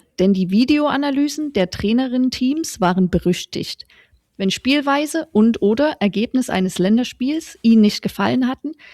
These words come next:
pickten sie sich meistens eine Spielerin heraus, an deren Fehlern sie das Unheil unseres ganzen Teams festmachten. Sie schnitten dann mehrere Szenen der Betroffenen hintereinander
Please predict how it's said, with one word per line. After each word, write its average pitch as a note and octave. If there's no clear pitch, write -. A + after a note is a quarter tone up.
pickten C#4
sie A3+
sich G3+
meistens G#3
eine F3
Spielerin A#3
heraus, F3+
an F#3+
deren F3+
Fehlern A#3+
sie G3+
das F3
Unheil C#4
unseres G3+
ganzen F#3+
Teams B3+
festmachten. -
Sie -
schnitten C4+
dann G3+
mehrere F#3+
Szenen G3
der F#3
Betroffenen F#3
hintereinander G#3